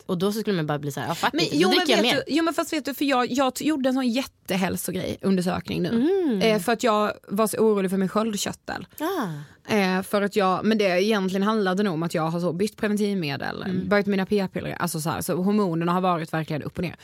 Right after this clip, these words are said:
Speaker 2: Men då var jag så, "Jag är så rädd, vi måste ha så mycket tester."
Speaker 1: Mm.
Speaker 2: Han bara, "Allt är tio av tio."
Speaker 1: Okej.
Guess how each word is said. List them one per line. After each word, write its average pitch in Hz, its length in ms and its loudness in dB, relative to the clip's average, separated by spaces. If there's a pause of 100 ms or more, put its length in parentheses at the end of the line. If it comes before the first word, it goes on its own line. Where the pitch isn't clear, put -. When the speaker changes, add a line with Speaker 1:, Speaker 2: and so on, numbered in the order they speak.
(280)
Speaker 2:
Men 190 100 2
då 208 60 6
var 185 140 4
jag 170 100 0
så, 180 60 -2
"Jag 196 180 2
är 214 60 2
så 175 180 -2
rädd, 147 200 -4
vi 180 100 0
måste 180 200 -2
ha 156 60 -8
så 131 200 -4
mycket 160 160 -8
tester." - 240 -8 (120)
Speaker 1:
Mm. 196 200 2
Speaker 2:
Han 190 120 -4
bara, - 120 -4
"Allt 170 280 -2
är 175 180 -2 (240)
tio 170 220 -2
av 165 40 -8
tio." - 160 -6 (300)
Speaker 1:
Okej. 143 360 -10